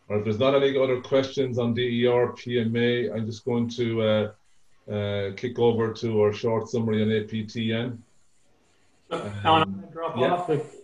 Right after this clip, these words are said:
Speaker 2: if anybody has any additional questions for me, uh, please feel free.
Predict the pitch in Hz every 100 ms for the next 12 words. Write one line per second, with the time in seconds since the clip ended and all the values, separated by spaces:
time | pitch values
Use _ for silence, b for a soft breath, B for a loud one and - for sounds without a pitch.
0 | - 156 139 165 165 156 151 160 160 147
1 | 156 165 151 170 156 165 151 - 160 160
2 | 160 160 151 139 139 135 135 156 - 151
3 | - 160 156 160 156